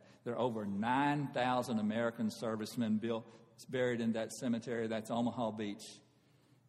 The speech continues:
in the background. Second picture. Anybody know what that one is? That's the American Cemetery in Manila,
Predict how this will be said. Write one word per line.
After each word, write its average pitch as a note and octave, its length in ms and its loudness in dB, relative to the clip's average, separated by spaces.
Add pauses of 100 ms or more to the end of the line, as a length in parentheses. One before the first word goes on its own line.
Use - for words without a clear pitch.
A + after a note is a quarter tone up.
(100)
in A2+ 140 0
the A2 80 0
background. F#2 720 -8 (1900)
Second B2+ 420 0
picture. A2+ 420 -4 (1300)
Anybody C3 220 0
know C#3+ 140 4
what C#3+ 200 4
that D3+ 200 6
one B2 120 2
is? G2+ 420 -4 (1500)
That's A#2+ 260 0
the C3+ 80 2
American C#3+ 560 4
Cemetery C3+ 720 2
in A#2+ 220 0
Manila, A#2+ 440 0